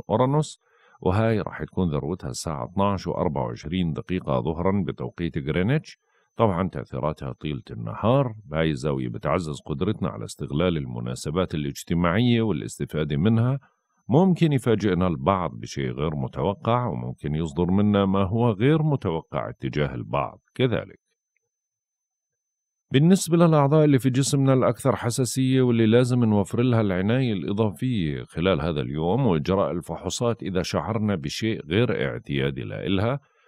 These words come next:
وما بيجوز عمل عمليات جراحية كبرى لإلها،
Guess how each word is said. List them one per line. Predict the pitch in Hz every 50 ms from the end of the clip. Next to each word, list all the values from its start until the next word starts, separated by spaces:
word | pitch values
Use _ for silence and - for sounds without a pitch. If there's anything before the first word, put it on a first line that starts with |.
| _ _ _
وما | - 80 92 113 135 165
بيجوز | 160 156 147 123 143 143 123 87 76
عمل | 78 64 87 117 131 120 95 78 53 50
عمليات | 57 67 67 62 65 76 90 101 104 101
جراحية | 82 87 90 92 92 85 - 113 123 117 104
كبرى | 90 - - 131 147 123 107 104 92 71
لإلها، | 67 65 65 85 104 101 92 104 120 151